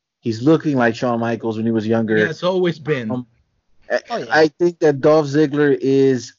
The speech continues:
Speaker 1: arguably one of the three most underappreciated wrestlers in the roster.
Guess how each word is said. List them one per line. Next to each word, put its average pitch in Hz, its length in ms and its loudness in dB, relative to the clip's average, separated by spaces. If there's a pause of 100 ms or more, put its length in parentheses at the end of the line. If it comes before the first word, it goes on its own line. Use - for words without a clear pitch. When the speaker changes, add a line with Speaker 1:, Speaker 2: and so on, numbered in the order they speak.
(120)
Speaker 1:
arguably 135 840 2 (400)
one 143 280 2
of 131 180 0
the 127 140 0
three 151 640 -2
most 135 460 -2 (300)
underappreciated 143 1000 0
wrestlers 120 460 -2
in 123 100 -2
the 117 80 -2
roster. 110 500 -2